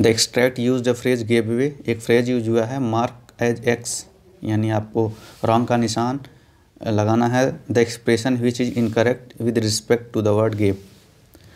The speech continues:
तो यहाँ पे डी है या ए सही होगा, यहाँ पे लगेगा। अगला आपका फोर्थ क्वेश्चन है, "Do you believe in the legend mentioned in the story regarding the origin of tea?" तो आप जब चाय की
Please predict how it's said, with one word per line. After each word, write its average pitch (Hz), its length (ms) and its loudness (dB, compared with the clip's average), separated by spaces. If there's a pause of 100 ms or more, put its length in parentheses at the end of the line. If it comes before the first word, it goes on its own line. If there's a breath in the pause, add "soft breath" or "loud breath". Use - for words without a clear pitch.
(120 loud breath)
तो 110 60 2
यहाँ 107 180 4
पे 117 180 0
डी 120 340 0 (220)
है 139 160 -8 (320)
या 104 100 0
ए - 180 -6
सही - 240 -8 (120)
होगा, - 140 -12 (260)
यहाँ 104 240 -2
पे - 60 -4
लगेगा। - 320 -8 (720 loud breath)
अगला 123 220 4
आपका 120 200 0
फोर्थ 120 280 -4
क्वेश्चन 123 400 -4
है, 131 120 -12 (300 loud breath)
"Do 117 80 -2
you 131 180 4
believe 123 360 4
in 127 180 2
the 131 80 4
legend 117 500 2 (140)
mentioned 113 420 2
in 117 140 2
the 110 120 4
story 120 300 4
regarding 110 400 4
the 107 120 4
origin 107 300 0
of 107 100 -8
tea?" 143 140 -4 (580)
तो 285 140 0 (400 loud breath)
आप 95 100 -4
जब 107 240 0 (140)
चाय 110 240 4
की 123 500 0